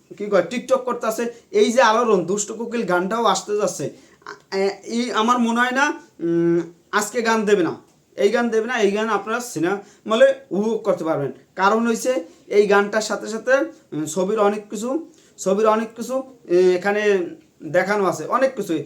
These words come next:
একটা আইটেম গানের মতো ভিতরে অনেক কিছু, শাকিব খান এন্ট্রি নেবে, তারপর তার সঙ্গভঙ্গ অনেক কিছু, অনেক ঝামেলা আছে, কিসের জন্য এন্ট্রি নেবে, অনেক কিছু। তার জন্য এই গানটা মুক্তি দিতেছে না। এই কোরবানি ঈদের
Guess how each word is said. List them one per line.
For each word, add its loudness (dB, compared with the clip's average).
একটা -2
আইটেম 0
গানের -6
মতো -6
ভিতরে -2
অনেক 0
কিছু, 2
শাকিব -2
খান 0
এন্ট্রি 0
নেবে, 2
তারপর -6
তার 2
সঙ্গভঙ্গ -2
অনেক 2
কিছু, -2
অনেক 0
ঝামেলা -2
আছে, -2
কিসের 0
জন্য -2
এন্ট্রি -2
নেবে, 0
অনেক 2
কিছু। -6
তার 0
জন্য -4
এই 2
গানটা 0
মুক্তি -4
দিতেছে 0
না। -4
এই 6
কোরবানি 6
ঈদের 4